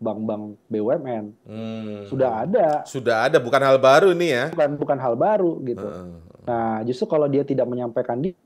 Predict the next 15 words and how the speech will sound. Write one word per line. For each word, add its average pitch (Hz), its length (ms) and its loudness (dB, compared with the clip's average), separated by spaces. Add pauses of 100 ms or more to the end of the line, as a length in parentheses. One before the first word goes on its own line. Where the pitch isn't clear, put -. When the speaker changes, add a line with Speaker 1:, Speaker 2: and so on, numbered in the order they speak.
(180)
Speaker 1:
detail, 131 480 -2 (240)
Speaker 2:
Heeh. 95 320 -20
Speaker 1:
seolah-olah 147 800 0
dia 180 240 2
hanya 156 160 0
mengulang 139 560 -2
program 127 480 -2
Jokowi 127 400 -2
yang 151 80 -2
sudah 113 400 -4
ada 165 160 -2
dan 127 160 -4
masyarakat 110 400 -8
sudah 123 240 -8
tahu. 170 320 0